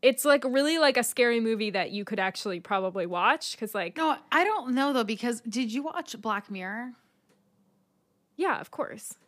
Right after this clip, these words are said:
Speaker 2: Okay, well, I didn't, you know, shocking. Um, but I watched, like, an episode or two when we were flying, which I'm not a good flyer. I do it a lot, but I don't,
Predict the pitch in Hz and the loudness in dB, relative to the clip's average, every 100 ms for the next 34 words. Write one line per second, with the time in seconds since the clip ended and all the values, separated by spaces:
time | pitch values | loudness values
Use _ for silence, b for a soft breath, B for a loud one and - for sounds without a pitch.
0 | _ _ _ _ 208 190 - - 190 165 | _ _ _ _ -12 -12 -14 -8 -4 0
1 | 214 202 156 175 - 202 175 143 - - | -2 -2 -8 -10 -12 -10 -8 -10 -10 -6
2 | 156 143 175 B B B B 240 233 208 | -6 -8 -16 B B B B -2 -2 -4
3 | 220 247 247 214 233 208 185 - 277 214 | -4 -4 -4 -2 -2 -2 -4 -4 -4 -4
4 | 208 208 196 - 202 196 180 - 190 170 | -4 -10 -8 -6 -6 -6 -8 -8 -4 -4
5 | 180 185 190 - 196 202 196 175 180 175 | -4 -6 -10 -14 -6 -4 0 0 -2 -6
6 | 165 175 160 156 151 151 - 175 170 160 | -6 -4 -4 -4 -6 -6 -8 -8 -6 -6
7 | 147 147 147 151 151 156 135 | -4 -6 -6 -8 -8 -10 -12